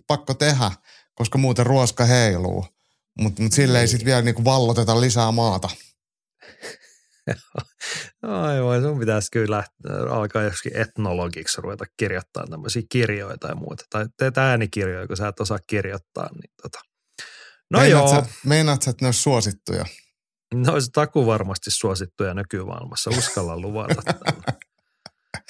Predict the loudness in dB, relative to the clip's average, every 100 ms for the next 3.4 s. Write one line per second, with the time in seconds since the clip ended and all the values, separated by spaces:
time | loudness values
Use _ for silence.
0 | -4 -4 2 4 4 4 2 -2 -8 _
1 | 0 0 0 -2 0 4 4 4 4 4
2 | 2 2 2 4 4 4 4 4 4 4
3 | 4 4 2